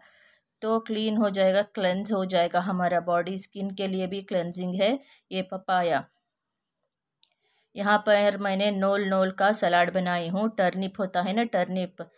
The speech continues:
नविल कोसु, गड्ढे कोसु हम कहते हैं, नविल कोसु कन्नड़ा में। टर्निप का मैंने अच्छे से उसको ग्रेट किया है, कैरेट ग्रेट किया है, टमाटर को मैंने चॉप किया है, और तीन ग्रीन चिलीज मैंने स्लिट करके मैंने तड़का डालकर मिक्स किया है। ये है गवार फली,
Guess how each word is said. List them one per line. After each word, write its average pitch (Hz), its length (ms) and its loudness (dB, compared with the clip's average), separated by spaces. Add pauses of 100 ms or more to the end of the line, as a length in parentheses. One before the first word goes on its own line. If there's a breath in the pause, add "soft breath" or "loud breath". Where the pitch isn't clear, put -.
(220 soft breath)
नविल 190 280 -2
कोसु, 185 440 -4
गड्ढे 180 340 -2
कोसु 185 340 -4
हम 185 160 -4
कहते 170 360 -8
हैं, 190 100 -4
नविल 170 300 -4
कोसु 180 360 -8
कन्नड़ा 170 360 -2
में। 185 160 -4
टर्निप 185 540 -4
का 220 240 0 (340 loud breath)
मैंने 202 360 -2
अच्छे 190 340 -2
से 202 180 -4
उसको 196 440 -4
ग्रेट 180 340 -4
किया 180 300 0
है, 185 180 0
कैरेट 185 480 0
ग्रेट 175 320 -6
किया 180 300 -2
है, 185 200 0
टमाटर 175 540 -4
को 175 160 -8
मैंने 175 340 -4
चॉप 170 460 0
किया 175 240 0
है, 196 300 -2 (360 loud breath)
और 196 340 0
तीन 220 500 0
ग्रीन 202 400 -4
चिलीज 185 460 -6
मैंने 175 220 -4
स्लिट 202 400 -6
करके 185 600 -2
मैंने 185 400 -2
तड़का 175 500 0
डालकर 170 460 0
मिक्स 180 300 -6
किया 170 280 -2
है। 190 200 -2
ये 196 220 -2
है 208 160 -2
गवार 170 520 0
फली, 196 360 -6